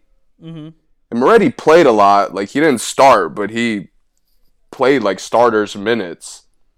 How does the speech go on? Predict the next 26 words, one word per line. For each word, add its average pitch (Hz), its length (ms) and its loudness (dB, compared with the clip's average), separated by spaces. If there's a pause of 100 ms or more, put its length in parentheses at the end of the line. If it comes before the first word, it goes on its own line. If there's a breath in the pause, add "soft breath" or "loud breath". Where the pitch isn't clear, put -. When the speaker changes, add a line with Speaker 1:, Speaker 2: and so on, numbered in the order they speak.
(420)
Speaker 1:
Mm-hmm. 160 280 -20 (280)
Speaker 2:
And 107 120 -10
for 123 140 0
a 120 80 2
while, 151 440 4
he 139 120 -6
was 139 140 -6
just 143 160 -12
kinda 139 220 -2
out 127 340 0
there 127 280 -2
doing 117 340 -6
nothing. 110 560 -2
And 98 140 -6
then, 110 400 -4
you 98 120 -14
know, 90 120 -12
he 101 100 -14
hit 113 300 -6
two 147 180 -6
huge 202 720 -8
shots 104 640 0
to 104 120 -12
seal 107 380 -2
the 101 80 -4
game. 95 480 -8